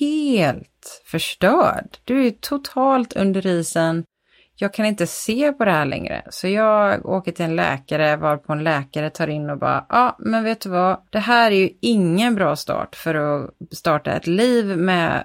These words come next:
tjugofyra sju, eh, sov-, alltså sömnlösa nätter. Du, <laughs> det här kommer inte bli en bra start för dig. Så jag vill sätta dig på antidepressiva."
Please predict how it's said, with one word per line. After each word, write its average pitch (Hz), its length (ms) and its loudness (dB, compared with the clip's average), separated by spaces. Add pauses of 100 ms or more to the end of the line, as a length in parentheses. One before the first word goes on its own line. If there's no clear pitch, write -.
(140)
tjugofyra 180 540 0
sju, 147 420 -2
eh, 151 520 -2
sov-, 147 600 -2
alltså 170 200 -6
sömnlösa 156 680 -2
nätter. 151 760 -2
Du, 170 140 -4 (280)
<laughs> - 280 -10
det - 80 0
här 190 80 4
kommer 208 220 4
inte 180 180 2
bli 156 140 0
en 147 140 -4
bra - 180 -6
start 220 340 0
för 185 120 -6
dig. 147 180 0
Så - 120 -6
jag 226 220 2
vill 226 140 -2
sätta 208 280 -2
dig 147 120 -2
på 139 100 -10
antidepressiva." 156 1080 -2